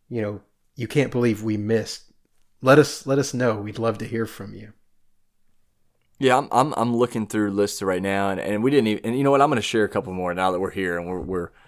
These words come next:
Speaker 2: we're spiraling through restaurants. We didn't hit any dessert places. Sprinkles is a good spot for dessert. They do, uh, customized, cu-, they do unique cupcakes. I shouldn't say
Speaker 1: Your
Speaker 2: customized.
Speaker 1: wife loves Sprinkles.
Speaker 2: Uh, we did Sprinkles last time. It is really sweet.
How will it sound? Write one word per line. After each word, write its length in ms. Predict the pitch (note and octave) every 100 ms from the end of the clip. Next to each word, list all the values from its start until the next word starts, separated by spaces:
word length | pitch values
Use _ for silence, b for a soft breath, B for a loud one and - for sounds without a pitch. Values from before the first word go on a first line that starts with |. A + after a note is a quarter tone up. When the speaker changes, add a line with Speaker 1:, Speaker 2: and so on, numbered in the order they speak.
| b b b b b
Speaker 2:
we're 160 | G#2+ G2+
spiraling 480 | - - G2+ G2+ G2
through 120 | F#2+
restaurants. 400 | F#2+ F#2 G2 F2+ - G2+
We 140 | B2
didn't 140 | D#3 A#2+
hit 120 | A2+
any 180 | G2+ G2
dessert 320 | F2+ F#2+ G2
places. 420 | A2 G#2 G#2 F#2+ -
Sprinkles 460 | - A#2 A#2+ B2+
is 100 | G#2+
a 40 | G2
good 180 | G#2 G2+
spot 280 | G#2 G#2
for 60 | G#2
dessert. 380 | F#2 G2 G2+ -
They 100 | F#2+
do, 240 | F#2+ F#2+
uh, 160 | F#2+ F2+
customized, 460 | - F#2+ G2+ F#2 -
cu-, 180 | -
they 120 | G#2 G2+
do 260 | G2 F2+ - _ _ _
unique 300 | A2 A2+ A2+
cupcakes. 420 | - E2+ E2 E2 - -
I 60 | F2
shouldn't 240 | - E2+
say 80 | A#2
Speaker 1:
Your 80 | B2
Speaker 2:
customized. 180 | C3 A2+
Speaker 1:
wife 320 | A2 A2+ -
loves 680 | A2+ A2+ A2+ A2+ A2 G2+ G2
Sprinkles. 960 | - - - G#2+ G#2+ - - - - _ _ _ -
Speaker 2:
Uh, 160 | G2 G2
we 140 | A#2
did 160 | B2 A#2
Sprinkles 380 | - G#2+ G2+ F#2+
last 300 | G2 G2+ -
time. 240 | G#2 G#2 -
It 140 | C#3+
is 140 | C3
really 400 | F#2 F2+ G#2 G#2+
sweet. 680 | G2 - - E2+ G2+ B2 -